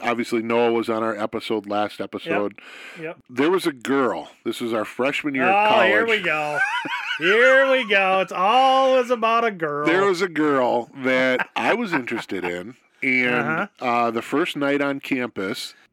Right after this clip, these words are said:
Speaker 1: may-, maybe it wasn't the first night. It was one of the fir-, within the first week. Uh,
Speaker 2: Sure.
Speaker 1: they had a movie. They were showing Dances with Wolves in the auditorium.
Speaker 2: <laughs>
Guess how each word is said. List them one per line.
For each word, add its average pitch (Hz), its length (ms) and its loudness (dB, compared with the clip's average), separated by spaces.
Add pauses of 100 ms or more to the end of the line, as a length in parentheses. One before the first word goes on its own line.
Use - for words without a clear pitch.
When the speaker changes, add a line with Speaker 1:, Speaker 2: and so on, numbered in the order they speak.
Speaker 1:
may-, 131 240 -4
maybe 170 220 -2
it 185 60 -2
wasn't 135 260 -2
the 113 60 -8
first 120 320 -6
night. 101 220 -8
It 117 60 -2
was 110 180 -6
one 110 480 -4
of 147 60 -2
the 135 80 -2
fir-, 127 240 -8
within 151 300 -2
the 151 80 -2
first 135 340 -4
week. 110 420 -8 (160)
Uh, 117 160 0
Speaker 2:
Sure. 107 200 -2
Speaker 1:
they 120 160 -2
had 131 200 0
a 123 60 0
movie. 127 480 -6
They 107 120 -4
were 113 120 -2
showing 127 480 -4
Dances 123 440 -6
with 120 200 -6
Wolves 110 480 -4
in 120 260 -8
the 120 140 -4
auditorium. 107 800 -4
Speaker 2:
<laughs> - 40 -20